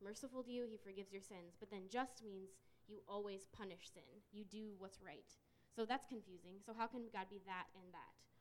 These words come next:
Or if you think about another paradox, um, God is mysterious and knowable. So he's mysterious. Who can understand his ways? How can you know the mind of God? But then also, he comes to earth as a baby to show you what he's like.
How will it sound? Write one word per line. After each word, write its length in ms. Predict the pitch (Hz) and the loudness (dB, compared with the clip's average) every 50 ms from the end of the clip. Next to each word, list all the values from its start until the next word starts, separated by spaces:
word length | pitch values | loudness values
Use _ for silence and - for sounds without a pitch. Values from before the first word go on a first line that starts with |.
| - - - | -20 -14 2
Or 220 | - 214 220 220 208 | 6 8 10 10 8
if 140 | 220 220 | 6 4
you 60 | 233 214 | 2 0
think 140 | 226 226 | 2 4
about 180 | 233 226 220 220 | 6 8 8 8
another 280 | 220 220 220 214 214 208 | 10 10 10 10 10 6
paradox, 680 | - 185 170 165 165 160 160 - - - - - - - - - - - - - | 6 4 2 2 2 -2 -6 -6 -6 -6 -6 -6 -8 -10 -16 -20 -20 -8 4 8
um, 220 | 202 196 185 165 151 185 - - - - | 8 8 8 8 4 -2 -8 -12 2 8
God 220 | 214 196 202 202 - | 10 10 10 10 8
is 180 | 214 214 196 | 6 6 4
mysterious 800 | 202 202 196 - - - - 196 196 202 208 220 233 233 226 - - | 4 0 0 -2 -4 -6 -4 -2 0 4 6 6 6 6 4 0 -2
and 160 | 208 202 196 | -2 -2 0
knowable. 520 | 196 196 190 185 180 170 - 160 117 202 - - - - - - | 2 2 4 4 2 0 -2 -6 -8 -10 -10 -14 -20 -20 -18 -10
So 420 | - - 247 226 208 196 185 170 - - - - - - - - | 2 6 8 8 8 8 4 2 -2 -6 -14 -20 -20 -20 -12 -2
he's 160 | - 254 214 | 0 0 2
mysterious. 480 | 247 233 - - 247 254 214 180 185 - | 2 0 0 -2 2 2 4 4 2 0
Who 100 | - 254 | -4 0
can 140 | - 269 233 | 0 2 2
understand 440 | 214 226 220 220 - 226 208 208 214 | 4 2 2 0 0 -2 -2 -2 -2
his 120 | 208 202 | -4 -4
ways? 360 | 196 190 180 165 151 - - - - | -2 -2 -2 -2 -2 -4 -10 -12 -4
How 120 | - 220 226 | -2 -2 0
can 160 | 240 254 247 | 0 0 0
you 100 | 233 220 | 2 2
know 140 | 214 196 196 | 0 0 -2
the 100 | 196 190 | -2 -2
mind 220 | 190 180 175 175 175 | -4 -2 -4 -4 -6
of 100 | 175 - | -8 -10
God? 260 | - - - - - 214 214 - - - - - - - | -10 -8 -8 -8 -8 -10 -14 -18 -20 -20 -20 -10 0 0
But 120 | 226 226 | 4 6
then 120 | 247 240 - | 6 6 6
also, 440 | 214 233 240 240 - 233 208 190 180 - - - - - | 4 4 4 4 2 0 0 -2 -4 -6 -10 -14 -12 -12
he 80 | 226 | -8
comes 240 | - 254 240 240 214 - | -2 0 0 0 0 -4
to 80 | - - | -8 -4
earth 240 | 208 214 208 208 - - - | 0 0 0 0 -2 -6 -10
as 120 | 208 190 | -8 -6
a 120 | 202 190 - | -6 -2 -2
baby 400 | 196 202 196 190 180 175 175 175 - - - | -2 -2 -2 -4 -8 -10 -12 -14 -16 -10 -6
to 80 | 214 | -4
show 320 | 196 - - - 214 202 202 | -2 -2 0 0 2 2 2
you 180 | 202 190 185 175 | 0 0 -4 -6
what 120 | 175 160 - - | -6 -8 -10 -10
he's 160 | 185 170 - | -12 -12 -10
like. 220 | 175 165 160 - | -10 -10 -10 -10